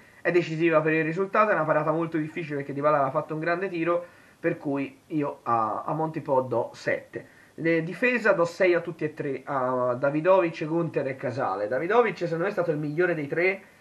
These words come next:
però la marcatura su McKennie è veramente brutta, eh, sul gol del due a uno della Juventus, quindi aveva fatto una partita a sei e mezzo abbondante, l'ho calato a sei,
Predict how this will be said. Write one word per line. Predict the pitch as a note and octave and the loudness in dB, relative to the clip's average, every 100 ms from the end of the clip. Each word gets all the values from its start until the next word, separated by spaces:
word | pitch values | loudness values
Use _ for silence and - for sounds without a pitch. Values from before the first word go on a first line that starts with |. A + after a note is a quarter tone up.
| - - - | -20 -20 2
però | E3+ G3+ | 8 8
la | F3+ | 8
marcatura | D#3 - D3 D#3 D#3+ | 4 2 0 0 0
su | D3 D3+ | -2 -4
McKennie | C#3+ - E3 E3 D#3+ C#3+ | -6 0 2 2 0 -2
è | B2+ | 0
veramente | B2+ B2+ B2 B2+ A#2 A2+ | -2 -4 -6 -4 -2 -2
brutta, | A#2+ G#2+ A2+ - - | -2 -4 -4 -6 -6
eh, | C#3 A#2+ | -8 -8
sul | B2+ B2 | -8 -4
gol | A#2+ A2+ | -2 -2
del | A#2+ A#2 A#2 | -4 -4 -4
due | B2+ | -4
a | B2+ | -2
uno | C3 | -2
della | B2+ B2 | -4 -2
Juventus, | B2 A#2+ A2+ A2+ A2+ | -2 -2 -4 -8 -12
quindi | D3 C#3+ C3+ | -10 -4 -2
aveva | B2 B2+ | 0 0
fatto | B2+ - | -4 -4
una | C3+ | -4
partita | C3+ B2 D#3 | -4 -2 0
a | C#3 | 0
sei | - C3+ | -4 -6
e | |
mezzo | C3 C#3+ D3 C#3+ | -2 -2 -2 -2
abbondante, | C#3 C#3+ C#3 D#3+ F3 E3+ C#3+ | -4 -4 0 2 2 0 -6
l'ho | C#3+ | -6
calato | - C#3+ C#3 C#3+ | -2 -2 -2 -4
a | |
sei, | - C#3+ C3+ B2+ B2+ | -10 -2 -2 -2 -6